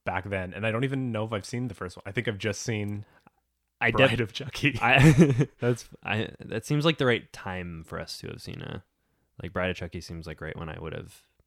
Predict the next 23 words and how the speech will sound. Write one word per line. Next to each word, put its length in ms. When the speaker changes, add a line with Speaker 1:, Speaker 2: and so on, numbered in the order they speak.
Speaker 1:
Yeah. 200
Speaker 2:
been 380
watching 380
scary 480
movies 520
young 400
or 220
for 60
the 80
first 200
time. 240
Um, 220
so 120
that's 280
may 280
have 180
been 140
the 60
first 220
one 80
I 100
saw 220
too, 380